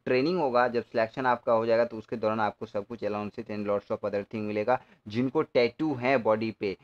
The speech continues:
है ना, वो apply कर सकते हैं, but जो है outer phase पे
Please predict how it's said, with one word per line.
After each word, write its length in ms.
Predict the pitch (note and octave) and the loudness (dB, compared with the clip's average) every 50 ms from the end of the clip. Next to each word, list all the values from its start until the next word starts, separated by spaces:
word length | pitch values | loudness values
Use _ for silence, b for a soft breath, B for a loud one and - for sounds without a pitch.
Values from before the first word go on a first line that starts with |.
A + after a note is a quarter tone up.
| b b b - | b b b -6
है 60 | C#3+ | -2
ना, 140 | B2 C3 A#2+ | -2 0 -2
वो 240 | G#2+ G#2+ G#2+ B2 C3+ | -2 -2 0 2 2
apply 340 | C3 A#2 A#2 - B2+ B2+ B2+ | 2 2 2 2 0 0 2
कर 200 | - - A#2+ A#2+ | 2 0 0 0
सकते 340 | - C#3+ B2+ - - C#3 | 0 -2 -6 -4 -4 -4
हैं, 200 | C3+ C3 B2+ A#2+ | -2 -2 0 2
but 240 | G#2+ C3 C#3 - - | 2 2 2 2 -2
जो 200 | A#2+ A2+ C3 C3+ | -6 -4 -4 -2
है 240 | C3+ C3 D3 E3+ F#3+ B G3+ B B B _ _ _ | 0 2 2 2 0 B -8 B B B _ _ _
outer 460 | - B2 B2+ C3+ - _ - F3+ F#3 F#3 | 6 6 6 6 4 _ 4 4 4 4
phase 340 | - - D3+ D3 C#3+ - _ - | 4 2 0 0 0 0 _ -4
पे 60 | D#3 | -4